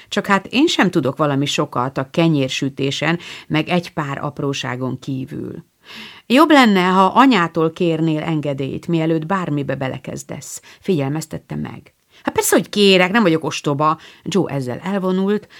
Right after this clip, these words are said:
bár kissé neheztelt a képességeit övező kételyek miatt.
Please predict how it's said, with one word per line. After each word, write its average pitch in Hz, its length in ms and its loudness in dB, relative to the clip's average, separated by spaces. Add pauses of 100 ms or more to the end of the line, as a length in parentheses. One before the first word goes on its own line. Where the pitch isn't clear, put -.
(180)
bár 208 420 0
kissé 320 440 0
neheztelt 139 720 0
a 143 140 -8
képességeit 127 1080 -2
övező 120 580 0
kételyek 117 640 -4
miatt. - 520 -12